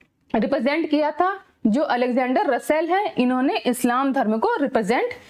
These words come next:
किया था। तो ब-, ऊपर के तीनों गलत हैं, सिर्फ चौथा जो है pair वो सही है। तो इसका answer क्या होगा? Option ए,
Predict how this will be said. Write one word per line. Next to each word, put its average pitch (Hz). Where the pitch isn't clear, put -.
किया 233
था। 185
तो 247
ब-, 202
ऊपर 294
के 320
तीनों 277
गलत 240
हैं, 370
सिर्फ 311
चौथा 277
जो 339
है 247
pair 233
वो 320
सही 247
है। 190
तो 196
इसका 190
answer 220
क्या 277
होगा? 254
Option 233
ए, 453